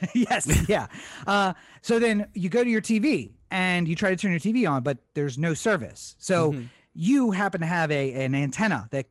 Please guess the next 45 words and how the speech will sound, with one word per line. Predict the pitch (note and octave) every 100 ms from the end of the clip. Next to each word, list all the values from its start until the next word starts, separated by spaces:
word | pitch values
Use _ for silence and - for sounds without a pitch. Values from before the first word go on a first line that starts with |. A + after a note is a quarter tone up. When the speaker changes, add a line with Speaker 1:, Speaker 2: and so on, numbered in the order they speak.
| -
Speaker 1:
can | D3+
pick | F3+ D#3+
up | C3
the |
digital | C3 D#3 B2+ C#3+
over | C#3 B2+
the | B2+ B2+
air | C#3 E3 F3+ C3
Speaker 2:
Yeah. | B2 G2+
Like, | G#2 -
Speaker 1:
frequencies. | A3+ - C#3 C#4+ G3
Speaker 2:
like | C#3+ C#3+
many | C#3+ C#3+ C3
A | C3
T | C3+
and | B2+
T | - A#2+
customers | A#2 A2 A2 G#2+
have, | G2 G#2
yes. | G2 G2+ - _ _ _ _ _ E3+
Speaker 1:
The | E3+
backup | F#3 E3 D3 -
that | C#3+
you | B2+
have | C#3
to | -
have. | C#3+ E3 G2 -
<laughs> | - -
Um, | E3 D#3+ D#3 C#3 - -
and | G3+ G#3 F#3+ F3 _ _ -
there's | F3+ G3+ F#3+
only | A#3 A3
one | D#3+ F#3 G3+
station | - F3+ E3+ D#3+
running, | E3 C3+ F#2 - _ -
and | D#3 D#3
it's | -
the | -
military | E3 C#4+ A3 E3 C3
back | B2 G#2
station. | - A2+ G2 G2+ F#2
And | D#3 E3+
they're |
telling | D#3 F3+ E3+ D#3+
you, | D3+